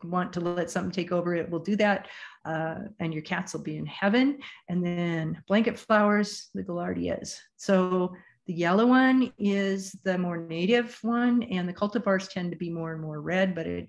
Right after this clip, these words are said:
doesn't seem to throw the <laughs> bees off at all, 'cause you can see there's all kinds of things over here. And this is from a, an orchard pollinator strip. And those are probably osmia, I think.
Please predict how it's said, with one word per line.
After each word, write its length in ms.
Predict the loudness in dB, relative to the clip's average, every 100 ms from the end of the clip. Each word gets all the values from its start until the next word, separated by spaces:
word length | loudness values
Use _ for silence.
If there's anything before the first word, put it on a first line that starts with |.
| _
doesn't 360 | 2 2 -4 -2
seem 240 | 2 2
to 80 | 2
throw 240 | -2 -2
the 100 | -2
<laughs> 80 | 4
bees 300 | 6 8 6
off 200 | 4 4
at 100 | 0
all, 200 | 0 0
'cause 140 | -2 -2
you 160 | -2
can 140 | -2 -2
see 180 | 0
there's 160 | 0 -2
all 140 | -6
kinds 260 | -4 -4 -6
of 80 | -6
things 260 | -10 -8
over 200 | -10 -10
here. 260 | -8 -8 -10 _ -20 -20 -20 _ _ _ _ _
And 120 | 4
this 160 | 6 4
is 100 | 0
from 240 | 2 4 4
a, 160 | 0 -10 -6
an 240 | -2 -2 -2
orchard 480 | -2 -2 -2 -6 -10 -20 _ _ _ _ _ _ _
pollinator 400 | 2 2 0 -6
strip. 380 | -6 -8 -8 -10 _ _ _ _ _ -20 _ _ _ _ _ _ _ _
And 80 | -4
those 140 | -2 0
are 40 |
probably 640 | -2 -4 -6 -4 -4 -6 -14 _ _
osmia, 560 | -6 -4 -2 -2 -2 -6
I 140 | -8
think. 320 | -6 -8 -10